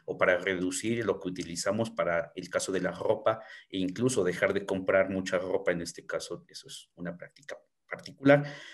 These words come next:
pero impactado a la comunidad desde el medio ambiente, el saber mucha información a través del conocim-, de las prácticas que hemos realizado, pero una muy importante.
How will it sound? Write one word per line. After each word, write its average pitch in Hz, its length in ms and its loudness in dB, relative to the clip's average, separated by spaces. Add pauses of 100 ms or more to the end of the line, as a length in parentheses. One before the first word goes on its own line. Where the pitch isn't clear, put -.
(640)
pero 110 300 2
impactado 139 840 4
a 143 60 8
la 117 220 2
comunidad 104 480 0
desde 131 380 0
el 98 80 -2
medio 117 260 -2
ambiente, 101 840 -4 (1900)
el 101 260 0
saber 120 600 4 (480)
mucha 120 260 0
información 113 800 0
a 113 100 0
través 104 340 4
del 110 140 -6
conocim-, 104 600 -2
de 98 100 0
las 95 160 2
prácticas - 540 -2
que - 100 -6
hemos 107 240 -2
realizado, 101 640 2
pero 104 180 6
una 113 180 2
muy 117 220 0
importante. 95 880 0